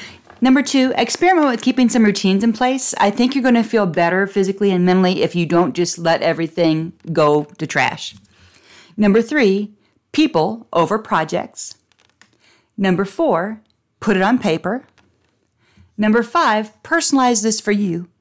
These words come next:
Keep your eyes off social media if that's a problem. Keep your eyes off the television if that makes you feel less than about your decor or your cooking or your relationships. Personalize it so it fits really well for you and your family.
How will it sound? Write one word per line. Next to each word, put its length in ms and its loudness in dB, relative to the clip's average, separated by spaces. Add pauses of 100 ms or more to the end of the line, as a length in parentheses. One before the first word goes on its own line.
(360)
Keep 200 0
your 100 2
eyes 240 2
off 160 2
social 300 0
media 320 4
if 140 -6
that's 180 -4
a 60 -6
problem. 640 -2
Keep 180 -4
your 100 0
eyes 280 2
off 100 -2
the 80 -4
television 640 0
if 140 -6
that 160 -2
makes 200 0
you 120 2
feel 200 0
less 300 0
than 260 0
about 340 -2
your 40 -12
decor 600 0 (340)
or 140 2
your 100 2
cooking 600 -2
or 140 -6
your 120 0
relationships. 800 -4 (280)
Personalize 540 0
it 140 -2
so 140 -2
it 140 -6
fits 240 -4
really 400 2
well 340 0
for 160 -6
you 280 2
and 160 -2
your 80 -2
family. 580 -4